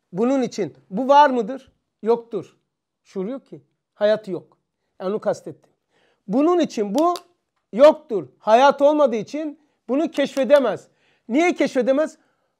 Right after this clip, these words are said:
Bu, bu var olduğunu biliyor mu? Kendisinin varlığının şuurunda mıdır?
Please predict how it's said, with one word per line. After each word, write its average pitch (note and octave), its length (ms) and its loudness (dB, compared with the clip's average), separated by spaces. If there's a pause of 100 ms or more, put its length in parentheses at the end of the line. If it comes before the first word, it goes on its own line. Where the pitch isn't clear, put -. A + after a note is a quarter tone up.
(120)
Bu, D4 540 0
bu B3+ 420 0
var D4+ 200 8
olduğunu D4+ 460 2
biliyor E4+ 260 2
mu? A3 140 -2
Kendisinin B3+ 680 -4
varlığının C#4 580 2
şuurunda C4 560 -2
mıdır? D#3 320 -12